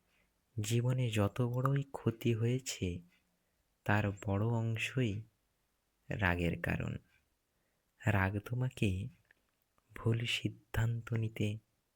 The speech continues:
বাধ্য করে। যে মনকে নিয়ন্ত্রণ করতে পারে,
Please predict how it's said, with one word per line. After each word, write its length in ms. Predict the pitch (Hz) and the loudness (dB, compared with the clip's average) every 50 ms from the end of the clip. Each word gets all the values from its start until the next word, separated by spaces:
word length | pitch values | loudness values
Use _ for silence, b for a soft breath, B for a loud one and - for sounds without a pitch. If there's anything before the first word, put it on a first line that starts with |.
| _ _ _ _ _ _ _ _ _ | _ _ _ _ _ _ _ _ _
বাধ্য 540 | 120 92 95 92 90 92 92 - - - 110 | 0 2 4 4 4 4 2 -2 -2 -2 -2
করে। 360 | - - 92 90 87 92 92 - - _ _ _ _ _ _ _ _ _ _ _ _ _ _ _ _ _ _ _ _ _ _ _ _ _ _ _ _ _ 113 | 0 0 0 0 0 -2 -6 -8 -10 _ _ _ _ _ _ _ _ _ _ _ _ _ _ _ _ _ _ _ _ _ _ _ _ _ _ _ _ _ -4
যে 460 | 104 98 101 - 107 107 113 123 127 131 131 123 | -4 -4 0 2 2 2 4 2 0 0 -2 0
মনকে 520 | 110 104 101 104 104 101 98 - - 98 | 0 2 2 2 2 0 -2 -4 -4 -2
নিয়ন্ত্রণ 680 | 95 92 92 92 95 104 120 123 120 - - 131 123 127 | -2 0 2 2 2 2 0 0 -2 -4 -4 -2 -2 -2
করতে 500 | - - - - 101 - - - 92 85 | -6 -6 -6 -6 -6 -6 0 0 0 2
পারে, 460 | 85 87 92 104 107 101 90 85 85 | 2 2 2 2 2 2 0 -2 -4